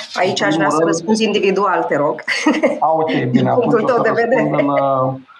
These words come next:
Speaker 2: în dreptul meu. Uh, eu obțin sau extrag foarte, foarte multe informații care mă ajută în business. Deci, în toate cele trei, uh, tipuri de întâlniri, fie că vorbim de întâlnirile online, de călătorii sau de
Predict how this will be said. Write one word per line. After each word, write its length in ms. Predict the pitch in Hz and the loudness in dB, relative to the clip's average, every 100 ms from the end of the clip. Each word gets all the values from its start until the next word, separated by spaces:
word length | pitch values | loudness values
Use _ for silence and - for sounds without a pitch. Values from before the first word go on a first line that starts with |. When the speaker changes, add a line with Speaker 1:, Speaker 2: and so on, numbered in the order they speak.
| - - - - | -14 -12 -14 -4
Speaker 2:
în 160 | 143 | 0
dreptul 360 | 143 160 160 156 | 2 2 2 2
meu. 380 | 151 131 - - - _ 160 | 2 2 -2 -6 -16 _ -6
Uh, 420 | 139 127 117 120 - - _ _ _ - - - - | -2 0 0 -2 -6 -18 _ _ _ -14 -14 -16 -12
eu 200 | 156 175 | 0 2
obțin 460 | 196 190 - 180 185 | 2 -2 -4 -2 0
sau 260 | - 165 - | 2 0 0
extrag 380 | - 170 170 - | 0 0 0 0
foarte, 280 | 175 170 | -2 -2
foarte 340 | 165 165 151 156 | -2 -2 0 -2
multe 280 | 151 156 151 | -2 0 0
informații 600 | 131 135 135 156 156 151 | 0 -2 0 -2 -2 -4
care 280 | 151 147 147 | -2 0 0
mă 100 | 143 | 0
ajută 320 | 139 147 156 | 0 -2 -2
în 120 | 131 | -2
business. 540 | 127 120 123 104 - - _ _ _ _ _ _ _ - | -2 -4 -6 -10 -12 -20 _ _ _ _ _ _ _ -12
Deci, 320 | 139 135 131 | -4 -4 0
în 160 | 131 131 | 0 0
toate 340 | - 170 165 151 | 2 0 0 -2
cele 360 | - 156 147 | -2 0 0
trei, 480 | 147 143 147 135 131 | -2 0 0 2 0
uh, 320 | 123 123 123 | 0 0 0
tipuri 340 | 120 147 143 127 | -2 -2 0 0
de 80 | 131 | 0
întâlniri, 580 | - 131 127 143 120 | 0 0 2 4 2
fie 280 | 120 147 143 | 0 0 0
că 120 | 131 | 0
vorbim 420 | 131 135 135 135 127 | 0 2 2 2 2
de 60 | |
întâlnirile 500 | 127 123 135 139 131 127 | 2 2 2 2 2 2
online, 680 | 127 123 127 127 120 120 117 | 2 2 2 2 2 0 0
de 240 | 127 127 - | -4 -4 -2
călătorii 580 | 135 131 131 143 147 | 0 2 2 2 2
sau 360 | 135 139 127 120 | 2 0 0 2
de 440 | 120 120 117 117 | 2 2 0 -2